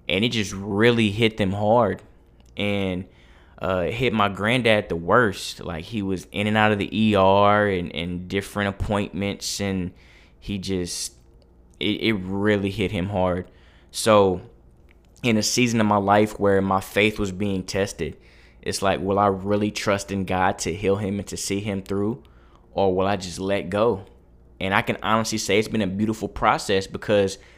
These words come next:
things like this will happen to test your faith to see what it's truly in. Is it in people? Is it in money?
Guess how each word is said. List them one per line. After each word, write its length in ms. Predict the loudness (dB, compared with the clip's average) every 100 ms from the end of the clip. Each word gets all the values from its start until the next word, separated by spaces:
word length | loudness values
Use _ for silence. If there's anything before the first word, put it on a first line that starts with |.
| -20 -4
things 420 | 2 4 4 4
like 260 | 4 2
this 220 | 0 -2 -2
will 140 | -4
happen 640 | -2 0 0 0 -4 -4 -12 _ _ _ _ _ _ -8
to 340 | -2 0 0
test 440 | -2 2 2 2 -2
your 80 | -4
faith 400 | 2 2 2 0
to 80 |
see 380 | -8 -2 0 0
what 360 | -2 -2 2 2
it's 200 | 2 -4
truly 680 | -6 -6 -4 -2 -4 -2 -4
in. 220 | -6 -12 -20 -20 _ -20 -20 _
Is 180 | -2 0
it 100 | 0
in 220 | -2 -4
people? 540 | -4 -2 -2 -2 -2
Is 80 | -2
it 120 | -2
in 180 | -4 -4
money? 580 | -2 2 4 4 2 -4